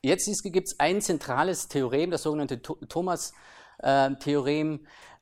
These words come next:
ähm, das so, so wichtig ist für, für die empirische Sozialforschung, dass es, äh, ja, einen Theoremcharakter angenommen hat. Und zwar, ähm, wenn Menschen Situationen als wirklich definieren, so sind auch ihre Folgen wirklich.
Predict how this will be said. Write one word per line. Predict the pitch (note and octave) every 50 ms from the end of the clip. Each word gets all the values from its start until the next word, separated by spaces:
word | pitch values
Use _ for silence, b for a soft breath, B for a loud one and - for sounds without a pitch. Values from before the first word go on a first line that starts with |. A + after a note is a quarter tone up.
| -
ähm, | C#3 C3+ C3+ C3+ C3+ C3+ C3+ C3 C3+ - - -
das | - C3+ C3+ - - - - - -
so, | - - D#3 D#3+ D#3+ D#3+ D#3 D3+ D3 C3+ A#2+ - - - A#2+ A#2+ A#2 - E3 D#3
so | C3+ - D#3+ D3+
wichtig | D#3+ F#3 F3+ - - C#3+ B2+ B2
ist | B2 C3+ C3 - - -
für, | - C3 C3 B2 B2 B2 B2 A#2+ C3 A#2+
für | - - A#2+
die | B2 B2 B2
empirische | A#2+ - C3 B2 B2+ B2 C3+
Sozialforschung, | A#2+ C3 A#2+ - - A#2 A#2+ - - C3+ C3 B2+ - C3+ B2+ A#2+ A#2 b b b b b
dass | - B2+ A#2 -
es, | C3 A#2 - - - -
äh, | - - B2 A#2+ A#2 A#2 A2+ - - _ -
ja, | C3+ C3
einen | - A2 A2+ A2+
Theoremcharakter | - - B2+ A#2 B2+ C3 C3 C3 C3 A2 A2 A2 - - B2+
angenommen | A#2 A#2+ - A#2 A#2 A#2 A2 G2+ F2 E2+
hat. | F2 - - _ B B B B B B B B B B B B
Und | B C3+ C3
zwar, | - C#3+ C#3 C3 A2+ G2 - - - - _ _ _ -
ähm, | C#3 C3+ C3+ C3+ C3+ C#3 C3+
wenn | C3+ D3 C#3
Menschen | D3 F3 G#3 - F#3
Situationen | E3 F#3 F3 - D3+ C#3+ - - E3 G3 G3 E3+
als | C#3+ B2+ -
wirklich | C#3+ E3 G3 - - F3 -
definieren, | - D#3+ D3 - D3 D3 D3 D#3+ E3
so | D3 D3
sind | C#3+ D3+ D3 -
auch | - - C#3+ -
ihre | - C#3+ C#3+ C#3+
Folgen | - - B2+ B2+ B2 A#2+ A2+ G#2
wirklich. | G2 F#2 - - - - - - - - _